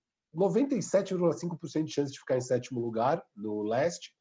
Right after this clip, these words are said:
Mas o resto aqui do leste tá doideira. Os outros três times já tão garantidos:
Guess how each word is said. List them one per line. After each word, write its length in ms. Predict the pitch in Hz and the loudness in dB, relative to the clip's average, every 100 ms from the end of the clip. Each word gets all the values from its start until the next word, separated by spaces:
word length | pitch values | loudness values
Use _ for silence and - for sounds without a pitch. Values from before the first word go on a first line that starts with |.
| _ - - - - _ _ | _ -20 -20 -20 -20 _ _
Mas 220 | 202 269 | 4 6
o 80 | 277 | 8
resto 360 | 160 214 233 202 | 8 8 6 4
aqui 180 | - 160 | 2 4
do 120 | 139 | 4
leste 420 | 139 226 226 175 | 6 6 4 2
tá 160 | - 190 | 2 4
doideira. 680 | 247 254 175 135 107 110 - | 4 4 6 8 8 4 2
Os 140 | 131 | 4
outros 180 | 214 - | 4 4
três 260 | 226 247 240 | 2 2 0
times 300 | 202 165 135 | 0 0 2
já 140 | 175 190 | 2 4
tão 140 | 226 | 2
garantidos: 720 | 196 151 131 170 196 160 - | 2 2 2 2 0 -2 -14